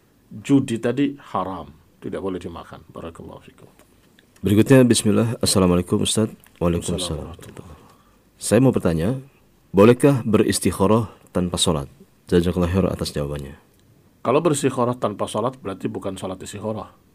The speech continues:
Speaker 1: Bolehkah berdoa begitu? Ya, boleh saja berdoa, silahkan. Tetapi yang namanya sholat istikharah adalah dengan sholat. Dengan sholat dua rakaat diniatkan untuk istikharah. Barakallahu fikum. Tetapi kalau kita mau berdoa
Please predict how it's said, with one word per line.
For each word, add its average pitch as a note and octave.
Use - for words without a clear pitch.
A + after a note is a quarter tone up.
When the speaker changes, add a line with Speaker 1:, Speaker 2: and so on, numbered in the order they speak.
Speaker 1:
Bolehkah C#3
berdoa A#2+
begitu? E2+
Ya, B2+
boleh A2+
saja F3+
berdoa, F3+
silahkan. C#3
Tetapi D#3
yang D3+
namanya D#3
sholat C3
istikharah C3+
adalah G2+
dengan C#3
sholat. G#3
Dengan A2
sholat G3+
dua C3+
rakaat A#2
diniatkan A#2
untuk -
istikharah. A2
Barakallahu F#2+
fikum. -
Tetapi C#3
kalau D3
kita D3
mau D3+
berdoa C#3